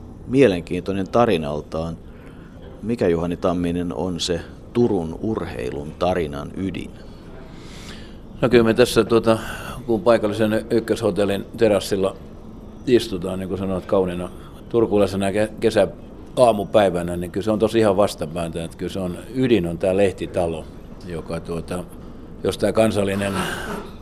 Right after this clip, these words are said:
Speaker 2: voisiko sanoa, lähestulkoon pilkan aihe, että ainoa urheilulehti, joka julkaisee kuolinilmoituksia, niin, tuota,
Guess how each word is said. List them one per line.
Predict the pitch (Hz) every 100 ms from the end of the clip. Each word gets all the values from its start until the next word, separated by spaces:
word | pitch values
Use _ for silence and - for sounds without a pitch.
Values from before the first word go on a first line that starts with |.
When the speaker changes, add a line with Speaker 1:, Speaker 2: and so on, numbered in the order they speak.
| - - - - - - - -
Speaker 2:
voisiko | 98 92 98
sanoa, | 98 98 98
lähestulkoon | 101 95 107 95 98 98 - -
pilkan | 117 98 92 92
aihe, | 92 90
että | 87 98
ainoa | 98 95 90 82 - - -
urheilulehti, | 110 98 90 87 85 92
joka | 92
julkaisee | 95 95 90 92 90 82 - 170 101
kuolinilmoituksia, | 110 98 90 98 87 82 78 80 - 82
niin, | 82 78
tuota, | 80 80 85